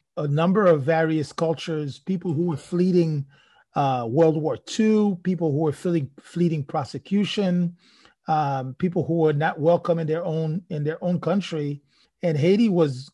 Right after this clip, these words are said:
gladly receiving them, uh, post eighteen oh four, which is when, uh, Haiti was, uh, uh, proclaimed the first repu-, the first Black republic in the Western world. So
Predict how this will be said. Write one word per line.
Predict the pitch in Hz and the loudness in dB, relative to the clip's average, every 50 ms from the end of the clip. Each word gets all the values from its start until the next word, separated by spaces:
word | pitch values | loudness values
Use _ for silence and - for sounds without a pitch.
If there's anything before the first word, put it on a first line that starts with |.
| _ | _
gladly | - - 160 170 180 190 208 202 196 180 | -2 0 2 4 4 4 4 2 2 0
receiving | 160 160 139 - - 208 226 220 233 220 190 | 0 0 -2 -2 -2 -2 -2 0 0 0 2
them, | 156 156 151 147 147 151 143 - _ _ _ _ - | 2 2 0 0 -2 -4 -6 -8 _ _ _ _ -2
uh, | 180 165 160 147 139 | 0 0 0 0 -2
post | - - 185 185 175 - - - | -2 2 4 4 4 4 2 2
eighteen | 190 180 170 - 196 185 175 | 0 0 0 0 0 2 4
oh | 160 147 | 2 2
four, | - - - 202 214 208 185 165 170 | 2 0 0 2 2 4 4 2 2
which | 160 156 151 - - | 0 -2 -4 -4 -4
is | 170 160 139 131 165 | -4 -4 -4 -6 -10
when, | 233 190 151 165 165 165 156 151 147 139 - - | -10 -2 2 2 4 4 2 0 -4 -6 -6 -4
uh, | 156 147 151 151 156 160 | -2 0 0 0 0 0
Haiti | - 170 180 185 180 175 170 | 0 2 2 2 2 2 0
was, | 151 165 165 156 156 143 127 156 | 2 2 2 0 0 -2 -4 -2
uh, | 165 156 151 147 143 143 139 156 165 - - - - | -2 -2 0 -2 -2 -4 -6 -8 -10 -12 -12 -12 -8
uh, | - 151 147 | -8 -6 -6
proclaimed | 139 - - 165 165 - 165 175 170 170 151 | -6 -6 -6 -6 -4 -2 0 0 0 0 -2
the | 139 | -4
first | - - 175 165 143 - | -4 -2 -2 -2 -2 -4
repu-, | - 135 - - 175 202 160 | -6 -6 -4 -4 -6 -4 -6
the | 143 | -8
first | 135 - 175 165 143 135 | -6 -4 -4 -4 -4 -4
Black | 139 156 151 - - | -4 -4 -4 -4 -6
republic | 139 127 - 160 151 139 131 120 - | -8 -6 -6 -6 -6 -6 -6 -8 -8
in | 131 | -8
the | 131 127 | -6 -6
Western | 123 139 127 - - 156 135 | -6 -6 -6 -8 -8 -10 -8
world. | 123 117 120 117 107 - _ _ _ _ - | -8 -10 -10 -12 -14 -16 _ _ _ _ -20
So | - - - 165 151 147 139 139 131 131 117 | -8 -2 -2 0 2 2 0 0 0 -2 -6